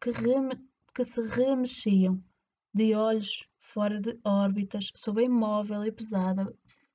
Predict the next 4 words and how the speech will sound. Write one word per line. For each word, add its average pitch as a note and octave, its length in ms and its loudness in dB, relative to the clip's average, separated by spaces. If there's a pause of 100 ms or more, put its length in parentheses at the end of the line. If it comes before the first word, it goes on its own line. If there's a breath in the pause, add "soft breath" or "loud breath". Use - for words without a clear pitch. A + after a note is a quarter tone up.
(560)
folhagem. G3 920 -2 (1040)
Lento, A#3 460 0
o G3 60 0
vapor G#3+ 520 0